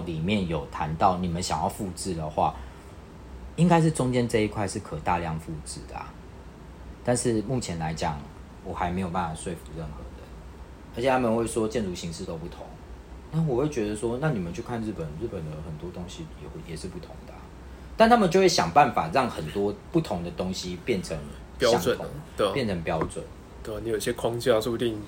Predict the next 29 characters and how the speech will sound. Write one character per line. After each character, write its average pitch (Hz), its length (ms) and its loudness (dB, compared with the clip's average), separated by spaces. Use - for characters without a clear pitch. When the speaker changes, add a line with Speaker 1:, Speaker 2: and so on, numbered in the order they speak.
Speaker 2:
可 - 140 0
以 110 60 2
采 104 160 -2
用 101 160 0
标 107 160 4
准 - 220 -4
规 87 160 -6
格。 - 120 -6
Speaker 1:
所 147 120 0
以 139 40 2
那 139 140 2
一 135 40 -2
天 131 200 0
你 92 100 -2
才 85 180 -4
说， 95 480 0
哦， 87 140 -6
我 90 120 -8
看 127 200 0
你 82 220 -4
去 95 420 -4
看 95 240 -4
那 98 100 -6
个， 82 220 -8
呃， 82 100 -10
半 110 140 0
导 82 140 0
体 80 140 -8
展 - 180 -8